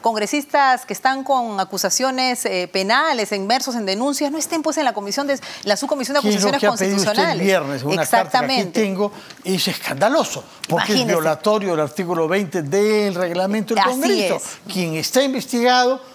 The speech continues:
Speaker 2: mal puede ser juez
Speaker 1: Hagamos
Speaker 2: en una
Speaker 1: cumplir el
Speaker 2: subcomisión.
Speaker 1: reglamento,
Speaker 2: ¿Ah?
Speaker 1: así es, hagamos cumplir el reglamento, señor presidente. No estamos yendo, pues, a negociar nada, sino a poner los puntos de agenda,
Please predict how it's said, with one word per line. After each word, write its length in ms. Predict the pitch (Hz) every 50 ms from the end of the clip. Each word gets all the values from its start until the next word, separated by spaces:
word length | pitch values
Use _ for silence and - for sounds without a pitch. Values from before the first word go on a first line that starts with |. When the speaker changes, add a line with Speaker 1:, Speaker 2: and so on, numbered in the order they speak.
| - -
Speaker 2:
mal 380 | - 135 156 190 226 254 262 175 -
puede 340 | 262 269 269 277 269 247 190
ser 200 | - 269 277 226
juez 520 | - - 262 339 392 381 320 226 - -
Speaker 1:
Hagamos 400 | 202 196 190 233 262 285 311 196
Speaker 2:
en 80 | 185 220
una 140 | 247 269
Speaker 1:
cumplir 240 | 254 240 277 285 294
el 60 | 302 285
Speaker 2:
subcomisión. 240 | 277 262 247 240 233
Speaker 1:
reglamento, 500 | 240 247 262 302 339 370 349 277 226 196
Speaker 2:
¿Ah? 140 | 190 175
Speaker 1:
así 240 | 185 - - 294 339
es, 180 | 359 330 226 -
hagamos 300 | 175 170 202 240 262 262
cumplir 300 | - 254 214 247 277 285
el 60 | 277
reglamento, 640 | 277 269 240 226 226 233 254 311 339 320 277 277 240
señor 160 | 233 254 247
presidente. 300 | 294 277 302 320 277 226
No 80 | 214 226
estamos 340 | 226 277 262 269 277 269
yendo, 280 | 240 269 277 269 269 -
pues, 120 | 277 269 294
a 40 | 269
negociar 400 | 262 233 196 190 185 - 277 277
nada, 160 | 302 294 269
sino 160 | - 214 220
a 120 | 254 254 -
poner 340 | 233 202 202 240 311 339 330
los 200 | 277 233 208 -
puntos 340 | - 240 240 220 240 220
de 80 | 220 175
agenda, 420 | 160 - - 180 165 165 151 -